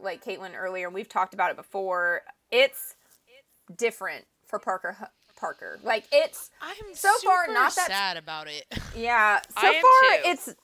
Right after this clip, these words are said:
Speaker 1: well, one, definitely not as spicy, but again, I'm only, like, maybe a third of the way through.
Speaker 2: Oh,
Speaker 1: Um,
Speaker 2: it, it doesn't get better <laughs>
Speaker 1: Okay,
Speaker 2: on
Speaker 1: cool,
Speaker 2: this
Speaker 3: It doesn't get
Speaker 2: place.
Speaker 3: better.
Speaker 1: Um, the story is, it's good in a dark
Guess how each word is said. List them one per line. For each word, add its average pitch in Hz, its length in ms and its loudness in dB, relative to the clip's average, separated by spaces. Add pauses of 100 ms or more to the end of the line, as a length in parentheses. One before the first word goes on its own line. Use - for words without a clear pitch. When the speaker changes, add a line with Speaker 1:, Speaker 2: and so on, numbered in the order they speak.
(140)
Speaker 1:
well, 240 220 2
one, 302 300 2
definitely 269 280 4
not 262 160 4
as 208 120 -2
spicy, 220 520 0
but 226 220 2
again, 240 240 2
I'm 226 180 0
only, 254 200 -4
like, 208 200 -2
maybe 196 360 -4
a 175 60 -2
third 196 300 -4
of 208 80 -2
the 220 60 -4
way 233 180 -2
through. 285 400 -6 (100)
Speaker 2:
Oh, 220 280 4
Speaker 1:
Um, 202 120 -4
Speaker 2:
it, 254 280 -6
it 277 240 -10
doesn't 254 460 -8
get 220 220 -14
better 185 440 -12 (120)
<laughs> - 140 -12
Speaker 1:
Okay, 240 220 2
Speaker 2:
on 392 140 8
Speaker 1:
cool, 208 100 4
Speaker 2:
this 349 80 0
Speaker 3:
It 247 140 2
doesn't 233 180 0
get 190 120 0
Speaker 2:
place. 151 340 -4
Speaker 3:
better. - 120 -20 (280)
Speaker 1:
Um, 294 340 6
the 285 140 6
story 294 680 -2
is, 285 580 0 (2000)
it's 311 340 -2 (920)
good 403 420 4 (100)
in 285 160 -2
a 247 120 0 (180)
dark 247 580 4